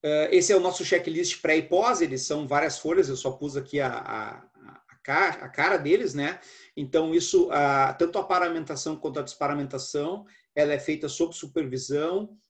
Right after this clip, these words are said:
com preenchimento do checklist, e a pessoa, ela, ah, tá autorizada a corrigir alguma,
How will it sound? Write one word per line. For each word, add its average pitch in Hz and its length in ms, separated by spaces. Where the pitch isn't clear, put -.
com 196 240
preenchimento 170 540
do 143 100
checklist, 147 840
e 165 160
a 165 100
pessoa, 175 500
ela, 170 380
ah, 143 260
tá 165 340
autorizada 165 840
a 151 40
corrigir 156 680
alguma, 147 680